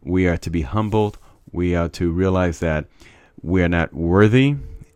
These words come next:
We're not righteous and out of our own accord. We're only made righteous through grace, through God's grace, and through our faith in Jesus, and, and that he died for our salvation. Only then are we made righteous in front of God,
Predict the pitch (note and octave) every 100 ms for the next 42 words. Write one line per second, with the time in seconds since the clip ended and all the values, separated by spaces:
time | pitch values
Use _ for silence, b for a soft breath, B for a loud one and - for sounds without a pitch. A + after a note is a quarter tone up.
0 | - F#2 F2 F2 E2+ D2+ D#2+ E2+ A2 -
1 | C#3+ C#3 - - F2+ - E2 F2 E2 E2
2 | F2 E2+ E2 - G#2+ A#2 - F2 D#2+ A1+
3 | F2 A#2 B2 G2+ F2 E2 E2 D#2+ - E2
4 | - E2 D#2+ - E2 F2 E2+ - - D#2
5 | E2 E2+ F2 - F2+ E2+ D2 - D#2+ D2+
6 | E2 D#2 D#2+ - G2 G2 D#2 B1 D2+ D2
7 | F2+ D2+ D2 B1+ - B B B B B
8 | D#2+ D2+ D2+ D2 - - D#2+ D2 D2 D2
9 | E2+ F2 F2 E2+ D#2 - D#2+ D2 D2 -
10 | D#2+ D2+ D#2 D2+ - C2+ C#2 B B B
11 | B - F2+ G2+ A#2 F#2+ E2 F2 G2 E2+
12 | D2 - D#2+ D#2+ D#2 D#2 D2+ C#2 b b
13 | b D#2+ D#2+ D2+ D#2+ D#2 D2+ D#2 C#2+ D#2
14 | D2 - C#2 C2+ -